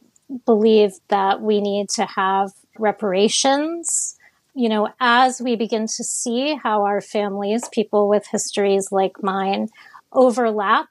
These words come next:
with the systemic problems that we still see in our country, we really need to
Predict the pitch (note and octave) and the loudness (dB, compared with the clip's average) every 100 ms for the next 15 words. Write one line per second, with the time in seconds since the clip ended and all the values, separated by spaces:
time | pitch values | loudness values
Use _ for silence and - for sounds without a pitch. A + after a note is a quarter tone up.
0 | - A3+ - A3 - A#3 - - A#3 A3+ | -6 -8 -6 -6 -4 -6 -6 -4 0 2
1 | A3+ A3+ - G#3+ G#3 A#3+ A3 G3 F#3+ F#3+ | 0 -2 -4 2 4 4 0 -6 -8 -12
2 | - G3 - G3 G3 - G#3 G3 - - | -4 -2 0 -2 -6 -4 -4 -2 -4 0
3 | A#3+ C4 G3 F#3+ - G3+ F#3+ F#3 - F#3 | 0 2 2 0 -4 -4 -4 -6 -8 -8
4 | G3 - - A2+ A2 A2 _ - _ _ | -4 -4 -2 -2 -2 -6 _ -20 _ _
5 | _ A#3 A#3 A3+ A3+ A#3 A3+ G#3+ G#3 G3+ | _ 2 4 6 4 2 0 -2 -4 -6
6 | - A3 G3 | -6 -4 -4